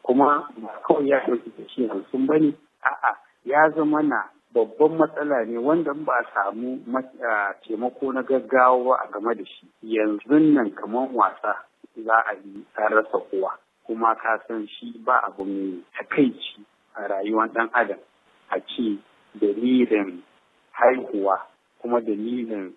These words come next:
samun, a, taimako na gaggawa na maganan wurin haihuwa ɗin mace a rasa ranta. Har ma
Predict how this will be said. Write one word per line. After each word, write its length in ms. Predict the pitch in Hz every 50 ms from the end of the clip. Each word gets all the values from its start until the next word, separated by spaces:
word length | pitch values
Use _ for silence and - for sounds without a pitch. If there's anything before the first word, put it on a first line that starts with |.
| _ _
samun, 520 | 127 120 123 127 120 120 113 107 98 90 - -
a, 320 | 110 107 101 101 98 95
taimako 560 | - - - 98 98 107 110 - - 123 117
na 100 | 113 117
gaggawa 560 | 107 - 113 107 107 110 117 113 113 113 113 113
na 120 | 113 117
maganan 840 | 113 110 107 104 101 98 95 87 107 110 110 110 104 95 92 90 90 _ _ _
wurin 260 | 107 110 107 110 110 104
haihuwa 500 | 117 120 120 117 104 104 104 101 98 - -
ɗin 120 | 107 92 - _ _ _
mace 400 | - 95 87 - - - - - - _ _ _
a 160 | - - 107
rasa 260 | 107 98 - - 98
ranta. 300 | 92 92 87 82 - - _ _ _ _ _
Har 280 | - - 131 135 147 143
ma 340 | 147 147 147 143 143 143